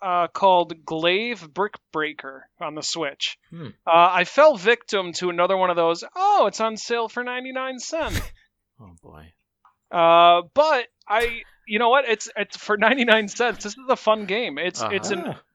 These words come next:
Speaker 1: it's, it's like a natural evolution or spin-off or rip-off, whatever you wanna call it, of Arkanoid.
Speaker 3: Oh,
Speaker 2: Okay.
Speaker 3: okay.
Speaker 1: Or Breakout, however you wanted to
Speaker 2: Mm-hmm.
Speaker 1: prefer it. It's basically where you control the paddle at the bottom of the screen,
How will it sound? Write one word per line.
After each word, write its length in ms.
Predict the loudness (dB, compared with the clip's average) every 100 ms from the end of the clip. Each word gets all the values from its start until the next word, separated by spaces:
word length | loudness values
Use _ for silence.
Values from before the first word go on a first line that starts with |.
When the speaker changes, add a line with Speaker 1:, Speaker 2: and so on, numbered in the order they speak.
| _ _ _
Speaker 1:
it's, 220 | -2 -2
it's 220 | -2 -4 -2
like 160 | -2
a 60 | -2
natural 840 | 0 -2 -2 -2 0 0 0 -2 -4
evolution 560 | -4 -2 -4 -4 -6 -6
or 140 | -6
spin-off 520 | -6 -4 -2 0 0
or 100 | -2
rip-off, 400 | -4 -2 0 0
whatever 180 | -2 -6
you 80 | -8
wanna 140 | -8 -6
call 260 | -2 0
it, 60 | 0
of 240 | -2 -2
Arkanoid. 600 | -4 -6 -6 -4 -2 -4 -8 _ _ _
Speaker 3:
Oh, 240 | -10 -8 -8
Speaker 2:
Okay. 160 | -8
Speaker 3:
okay. 180 | -10 -12 -20 _ -6
Speaker 1:
Or 240 | -2 -2
Breakout, 520 | -2 -4 -2 -2 -4 -6
however 340 | -4 -4 -4
you 140 | -8
wanted 280 | -8 -8 -10
to 100 | -12
Speaker 2:
Mm-hmm. 100 | -14 -12
Speaker 1:
prefer 240 | -8 -6
it. 60 | -6
It's 120 | -6
basically 440 | -2 -2 -4 -6 -6
where 120 | -6
you 120 | -6
control 400 | -8 -6 -2 -2
the 80 | -2
paddle 480 | -4 -2 0 0 -2
at 80 |
the 80 | -4
bottom 280 | -4 -2 -2
of 60 | -4
the 80 |
screen, 480 | -8 -10 -6 -6 -6